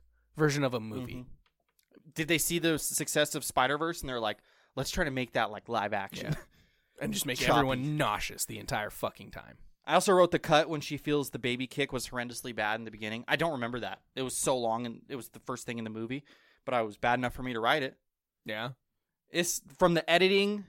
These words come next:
Speaker 2: to the camera work to the, the bad action scenes, 'cause that plays into this as well, to bad C G I when she's a floating ghost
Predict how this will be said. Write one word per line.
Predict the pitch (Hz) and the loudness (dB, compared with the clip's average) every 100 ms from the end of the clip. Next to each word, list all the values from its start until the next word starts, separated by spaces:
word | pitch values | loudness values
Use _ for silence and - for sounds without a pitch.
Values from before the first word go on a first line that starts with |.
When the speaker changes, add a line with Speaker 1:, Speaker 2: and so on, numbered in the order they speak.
| - - | -16 -10
Speaker 2:
to | - 180 165 156 135 113 - 151 | -2 0 2 2 0 -4 -14 -10
the | 135 | -8
camera | - 175 165 180 | -2 2 4 6
work | 170 170 175 175 - - _ _ _ _ _ | 6 6 4 2 -12 -20 _ _ _ _ _
to | - - 170 139 131 123 120 | -8 -2 0 0 0 -4 -6
the, | 127 131 127 120 110 - - | -6 -2 0 0 -2 -6 -18
the | 120 120 | -6 -4
bad | 113 135 135 135 131 - _ _ - | 2 6 8 6 2 -8 _ _ 0
action | 127 147 - 156 | 2 4 2 -8
scenes, | - 156 151 | -6 -6 -6
'cause | 123 | -2
that | 120 120 | 0 0
plays | 139 127 | 0 -2
into | 123 123 | -2 -2
this | 123 - | -2 -4
as | 113 | -4
well, | 113 117 120 - _ _ _ _ _ _ | 0 2 0 -2 _ _ _ _ _ _
to | - 123 113 104 | -14 -10 -12 -4
bad | 127 123 127 | 4 4 4
C | - 131 | -2 -4
G | 120 | 0
I | 120 123 123 | 6 6 6
when | 117 | 0
she's | - 120 | -6 -12
a | |
floating | - 123 120 117 | -2 0 0 0
ghost | 120 123 - - | 2 4 2 -4